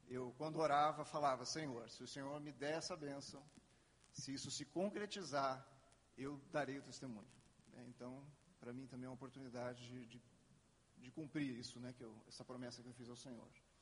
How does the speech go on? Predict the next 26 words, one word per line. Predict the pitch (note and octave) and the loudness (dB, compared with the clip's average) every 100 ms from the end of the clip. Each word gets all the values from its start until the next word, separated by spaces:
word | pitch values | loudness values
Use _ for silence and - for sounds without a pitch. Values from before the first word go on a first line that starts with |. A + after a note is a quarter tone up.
| - - - - - - - - | -20 -20 -20 -20 -20 -20 -20 -10
É, | A#2 A#2+ B2 B2 A#2 A2 - - - - - _ - - - | -4 -2 0 0 -2 -6 -10 -20 -20 -20 -20 _ -20 -20 -8
eu | C3+ | -6
preciso | D3 - D#3 | 0 0 2
de | F#3+ | 2
um | |
novo | E3+ F3+ | 6 6
milagre, | F#3 F3+ D#3+ E3 C#3 | 4 8 8 8 4
que | D3 | -2
hoje | D3 D3 | 0 0
quer | F3+ | -2
tentar | E3+ F#3+ F3+ F#3+ E3+ | 2 4 6 8 10
<laughs> | F3+ F#3+ | 10 8
reduzir, | F#3 F#3+ D#3+ F#3+ G#3 | 4 0 0 0 2
né, | D#3 D3 F3+ | 2 4 2
o, | D#3 C#3 D3 - - - - - - | 2 0 -2 -4 -10 -12 -14 -18 -4
a | C3 | -2
história, | C#3 - D3 D3 D3+ D#3 - - - - - - - - | 0 -2 2 4 4 2 -4 -14 -18 -20 -20 -20 -20 -8
pro, | C3+ A#2+ - | -6 -6 -8
pros | - C3+ | -8 -4
irmãos | D3+ E3 F3 | 0 2 4
entenderem | G3 G#3 E3+ F#3+ F3 | 4 4 8 10 8
a | |
grandiosidade | D3+ E3 E3+ E3 D#3 D#3+ E3 | 4 2 2 0 4 4 4
do | D#3+ | 0
que | |
aconteceu | E3+ F3 E3 E3 | -2 -2 -2 -4